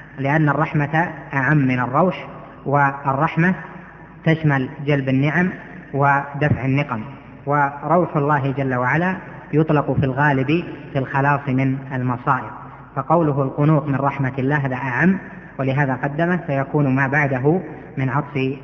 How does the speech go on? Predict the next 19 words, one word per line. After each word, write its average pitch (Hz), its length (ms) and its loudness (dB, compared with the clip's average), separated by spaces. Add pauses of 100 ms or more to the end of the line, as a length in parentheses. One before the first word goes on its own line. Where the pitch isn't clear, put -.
(200)
الخاص 131 380 0 (440)
على 127 200 0
العام، 143 380 0 (440)
أو 160 240 4 (300)
أن 139 80 0
يكون 135 320 0
هناك 131 580 0 (380)
ترادف 135 400 2 (120)
في 127 120 -2
أصل 131 260 -2
المعنى 131 400 2
واختلاف 127 540 -4 (480)
في 123 240 -6 (100)
الصفات 131 480 -4 (400)
أو 135 100 2
بعض 127 280 0
ما 123 240 0
يتعلق 123 500 -2 (420)
باللفظ. 127 680 -2